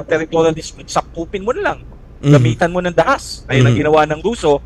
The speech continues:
Speaker 2: Mm-hmm.
Speaker 1: Bakit hindi gawin ng China ho yan pagdating sa South China Sea at lalo na po sa Taiwan?
Speaker 2: Mm-hmm.
Speaker 1: So slowly nag-evolve ho yung polisiya natin to critical neutrality. Ngayon ho, by of course, uh, I guess, President Zelensky came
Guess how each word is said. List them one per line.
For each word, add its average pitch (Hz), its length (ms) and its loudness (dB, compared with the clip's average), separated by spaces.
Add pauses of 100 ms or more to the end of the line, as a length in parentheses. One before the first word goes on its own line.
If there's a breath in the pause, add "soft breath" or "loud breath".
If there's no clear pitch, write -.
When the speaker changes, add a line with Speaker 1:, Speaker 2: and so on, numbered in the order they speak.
Speaker 2:
Mm-hmm. 120 280 0
Speaker 1:
Bakit 175 240 4
hindi 214 200 -4
gawin 180 280 2
ng 165 120 -2
China 170 360 -4
ho 165 80 0
yan 170 160 2
pagdating 135 400 -6
sa 131 80 -14
South 139 240 -2
China 131 240 -6
Sea 131 240 -8
at - 80 -10
lalo 151 280 4
na 151 80 0
po 170 120 -6
sa 151 120 -6
Taiwan? 123 440 0 (440)
Speaker 2:
Mm-hmm. 110 320 -2
Speaker 1:
So 160 280 6
slowly 247 560 2
nag-evolve 190 520 0
ho 180 160 0
yung 180 160 -2
polisiya 160 480 0
natin 147 400 -2
to - 120 -10
critical 160 480 -2
neutrality. 143 680 2 (400)
Ngayon 208 300 6
ho, 202 300 8 (320)
by 143 320 6
of 151 160 2
course, - 560 0 (400)
uh, 127 480 6
I 131 120 6
guess, 214 440 4 (520)
President 165 320 4
Zelensky 165 480 4
came 156 240 2